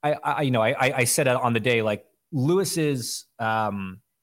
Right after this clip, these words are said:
interview afterwards was pure class.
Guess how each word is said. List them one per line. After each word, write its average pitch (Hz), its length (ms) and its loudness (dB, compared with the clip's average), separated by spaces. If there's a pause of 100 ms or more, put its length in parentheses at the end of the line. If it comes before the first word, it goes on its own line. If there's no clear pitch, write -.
(140)
interview 123 380 0
afterwards 104 800 -4
was 107 460 -6 (380)
pure 139 180 0
class. 98 520 -4